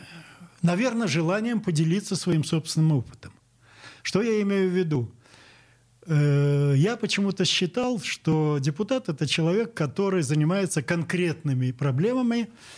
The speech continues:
и, э, знает, как их решить. Так получилось по жизни, что я двадцать лет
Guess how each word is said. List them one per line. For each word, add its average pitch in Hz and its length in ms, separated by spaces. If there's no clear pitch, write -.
и, 160 560
э, 170 260
знает, 190 360
как 175 200
их 180 160
решить. 147 540
Так 214 180
получилось 208 520
по 202 180
жизни, 214 400
что - 220
я 175 160
двадцать 185 540
лет 233 260